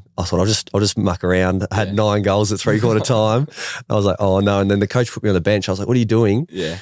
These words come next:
Speaker 1: Um, went back out there and, and kicked my tenth, and yeah, like you said, carried on a little bit,
Speaker 2: Yeah.
Speaker 1: but certainly helped my footy.
Speaker 2: Yeah, it's good for a confidence boost to the A I S M.
Speaker 1: Yeah, <laughs> exactly. It certainly is. So it goes from school footy, um, Dragons.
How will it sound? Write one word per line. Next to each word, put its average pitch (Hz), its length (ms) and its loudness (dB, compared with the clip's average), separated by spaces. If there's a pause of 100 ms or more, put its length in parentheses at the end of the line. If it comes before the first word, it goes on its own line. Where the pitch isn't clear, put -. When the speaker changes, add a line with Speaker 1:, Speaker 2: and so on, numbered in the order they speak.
(320)
Speaker 1:
Um, 90 380 0
went 104 180 2
back 92 200 -2
out 98 160 0
there 95 180 2
and, 90 180 0
and 95 140 -2
kicked - 160 -2
my 98 140 0
tenth, 117 400 0
and 107 340 2
yeah, 95 200 2
like 92 220 0
you 98 100 0
said, 90 220 0
carried 90 300 0
on 90 120 0
a 92 60 2
little 95 240 2
bit, 127 180 2
Speaker 2:
Yeah. - 40 -16
Speaker 1:
but 90 240 -2 (140)
certainly 104 320 0
helped 92 240 -2
my 92 160 2
footy. 95 360 0 (140)
Speaker 2:
Yeah, 80 80 -6
it's 87 140 -8
good 110 160 -6
for 101 80 -10
a 92 40 -8
confidence 85 460 -14
boost - 360 -4
to - 60 -10
the 80 220 0
A 85 120 2
I - 20 -4
S - 160 -4
M. 117 180 0 (100)
Speaker 1:
Yeah, 131 180 2
<laughs> 110 180 2
exactly. - 720 -2
It 175 420 0
certainly 107 460 2
is. 95 180 2 (1040)
So 131 160 2
it 117 60 0
goes 139 240 2
from 107 300 2
school 127 320 2
footy, 110 480 0 (480)
um, 95 220 0
Dragons. 98 680 0